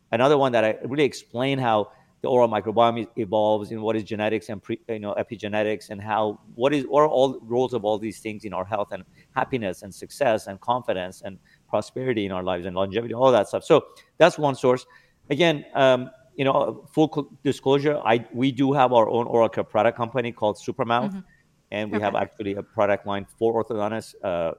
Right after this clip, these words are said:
Speaker 1: uh, in, under our, uh, uh, Supermouth, it's called Supermouth Pro. So you
Speaker 2: Right.
Speaker 1: can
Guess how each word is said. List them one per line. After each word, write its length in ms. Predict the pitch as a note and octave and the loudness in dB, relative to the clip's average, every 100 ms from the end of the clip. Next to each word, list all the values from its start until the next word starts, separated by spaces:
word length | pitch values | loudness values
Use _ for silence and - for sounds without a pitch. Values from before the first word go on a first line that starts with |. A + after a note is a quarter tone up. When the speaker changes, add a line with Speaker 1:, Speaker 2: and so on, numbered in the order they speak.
| - | -8
Speaker 1:
uh, 140 | F2+ - | -10 -10
in, 120 | G#2+ F2+ | -16 -12
under 260 | F#2+ F#2 F2+ | -8 -8 -6
our, 180 | F2+ F2+ - _ - | -6 -6 -8 _ -10
uh, 100 | F2+ | -8
uh, 240 | B1 E2+ C2+ _ _ _ _ | -4 -6 -6 _ _ _ _
Supermouth, 280 | - F#2+ F#2+ - _ - | -8 -4 -6 -8 _ -20
it's 160 | F2 | -10
called 160 | - G#2 | -4 -4
Supermouth 420 | - G#2 G2 - | -6 -8 -6 -6
Pro. 320 | - G#2+ G#2 - _ _ _ | -2 0 0 -2 _ _ _
So 260 | - B2+ A#2 | 0 0 0
you 100 | A2+ | -4
Speaker 2:
Right. 80 | G#2+ | -4
Speaker 1:
can 160 | G#2 | -6